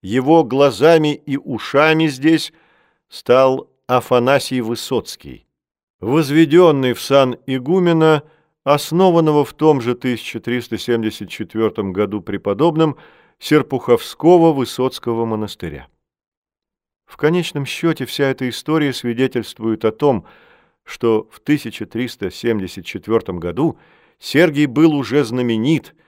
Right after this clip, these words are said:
и почитаем по всему московскому княжеству. И главной причиной его славы была, конечно, общежительная реформа. Но начал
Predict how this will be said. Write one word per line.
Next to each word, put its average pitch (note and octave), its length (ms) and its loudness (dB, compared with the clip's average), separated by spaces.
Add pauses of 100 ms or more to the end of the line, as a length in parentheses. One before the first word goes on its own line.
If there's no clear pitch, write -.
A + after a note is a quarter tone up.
(180)
и D#3+ 140 -2
почитаем D3 800 2
по C3+ 180 -4
всему B2 400 -4
московскому A#2 800 -4
княжеству. - 640 -10 (880)
И A#2 80 -4
главной A#2+ 420 4
причиной A#2 540 -4
его A2+ 220 -2
славы B2+ 420 2
была, A#2+ 240 2
конечно, A#2 640 0 (320)
общежительная A#2 1160 -2
реформа. D#2 640 -6 (1000)
Но D#3 320 4
начал D3 800 0